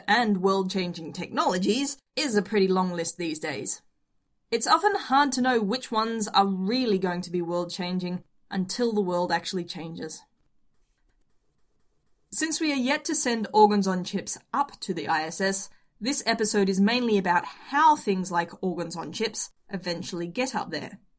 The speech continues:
A story that is not so much about rockets, payloads, and docking procedures, but about grant applications,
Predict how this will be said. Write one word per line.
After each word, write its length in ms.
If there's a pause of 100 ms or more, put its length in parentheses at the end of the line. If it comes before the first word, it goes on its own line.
(120)
A 80
story 360
that 160
is 120
not 380
so 420
much 300
about 300
rockets, 360
payloads, 460
and 180
docking 300
procedures, 640 (380)
but 100
about 380
grant 340
applications, 880